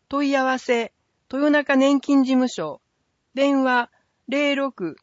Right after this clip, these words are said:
六八四八六八三一。ショートメッセージで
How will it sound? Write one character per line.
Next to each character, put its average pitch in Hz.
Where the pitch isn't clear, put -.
六 226
八 202
四 214
八 196
六 220
八 285
三 226
一。 170
シ -
ョ 302
ー -
ト 294
メ 294
ッ 294
セ 208
ー 175
ジ 160
で 156